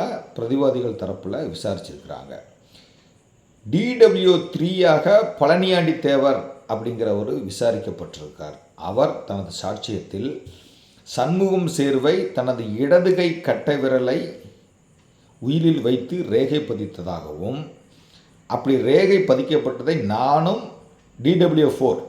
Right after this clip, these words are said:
இன்னொரு சாட்சியான கந்தசாமி என்பவரும் நேரில்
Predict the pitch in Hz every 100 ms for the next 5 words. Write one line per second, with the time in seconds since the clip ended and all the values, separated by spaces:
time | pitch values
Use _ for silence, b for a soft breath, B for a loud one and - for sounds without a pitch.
0 | - 120 151 185 175 - 123 123 131 127
1 | 147 - 107 135 135 135 135 123 113 101
2 | 98 98 127 160 - B B B B B
3 | 95 104 139 160 165 165